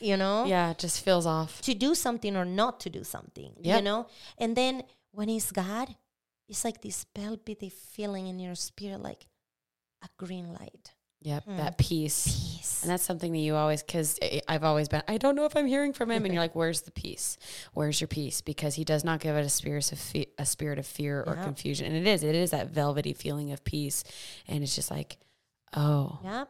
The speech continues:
Speaker 1: whether you're to do it or not to do
Speaker 2: Okay.
Speaker 1: something, you
Speaker 2: Yeah.
Speaker 1: know?
Speaker 2: Yeah, and li-, like, you know, just for instance, like, really fast before we wrap up, but, you know, I've, like, you know, been having, like, a lot of confusion as, like,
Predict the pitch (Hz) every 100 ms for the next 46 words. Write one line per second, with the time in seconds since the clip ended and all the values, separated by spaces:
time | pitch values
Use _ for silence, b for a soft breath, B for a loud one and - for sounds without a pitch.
0 | - 190 226 277 311 277 294 294 262 277
1 | 320 349 - 202 196 202 226 - - 208
2 | 151 151 - - - - _ _ _ _
3 | _ - 190 160 151 226 247 _ B B
4 | B 170 160 160 156 170 165 160 - 165
5 | 156 156 147 - - 170 156 151 156 143
6 | 156 147 156 147 - 151 147 - 165 156
7 | 143 147 143 160 156 160 147 - B B
8 | - 156 156 156 156 - - 165 151 170
9 | 156 156 151 151 151 147 - 160 156 151
10 | - 156 - 170 156 160 160 170 143 156
11 | 143